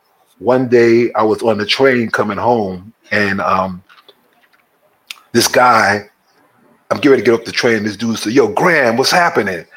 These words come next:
And then I'm looking at him like, "Yo, I don't even know who this dude is." But he called me Graham, and the only way you can know my name is Graham is if you see me play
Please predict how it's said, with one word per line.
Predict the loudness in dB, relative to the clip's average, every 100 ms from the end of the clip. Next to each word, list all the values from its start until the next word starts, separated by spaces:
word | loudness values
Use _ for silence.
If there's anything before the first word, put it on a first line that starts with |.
| -20 _ _ -4
And | -2
then | -2
I'm | -4 -4
looking | -4 -2
at | -4 -4
him | -6
like, | -6
"Yo, | -4
I | -2
don't | 0
even | -2 -4
know | -4
who | -6
this | -8
dude | -8 -6 0
is." | 2 2 -4 -12 -18 _ _ _ _ _ _ _ _ -4
But | -2
he | 0
called | 2 2 2
me | -2
Graham, | -4 0 2 2 2 0 -2 -10 _
and | -2 -2
the | -2
only | -2
way | -2
you | -2 -4
can | -2
know | -2
my | 0
name | -4 -6 -8
is | -16
Graham | -12 -6 -2 0 0 -4
is | -8
if | -12 -8
you |
see | -8 -4 -4
me | -4 -10 -10
play | 0 2 2 -2